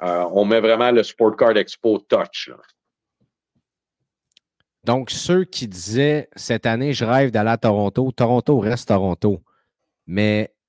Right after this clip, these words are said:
Speaker 2: Montréal,
Speaker 1: Oui.
Speaker 2: tu sais, rien enlevé à ce qu'on a vu comme show à Montréal, mais là, on
Speaker 1: Oui.
Speaker 2: va amener une touche de plus,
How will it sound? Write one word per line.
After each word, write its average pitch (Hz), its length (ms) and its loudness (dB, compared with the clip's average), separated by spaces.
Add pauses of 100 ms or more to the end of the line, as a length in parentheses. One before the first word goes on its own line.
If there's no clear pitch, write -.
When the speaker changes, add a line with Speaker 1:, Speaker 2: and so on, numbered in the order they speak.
(140)
Speaker 2:
Montréal, 113 640 -2
Speaker 1:
Oui. 110 80 -12
Speaker 2:
tu - 40 -14
sais, 131 80 -4
rien 135 240 -6
enlevé 120 360 -6
à 104 40 -4
ce - 80 -12
qu'on 107 200 -8
a 101 80 -2
vu 110 160 -6
comme 101 180 -4
show 120 160 -4
à 110 60 -2
Montréal, 104 680 -4
mais 95 240 -6
là, 110 380 0 (440)
on 92 160 -6
Speaker 1:
Oui. 117 60 2
Speaker 2:
va 107 120 0
amener 104 680 -10
une 98 240 -14 (160)
touche 127 300 -6
de 98 100 -4
plus, - 840 -4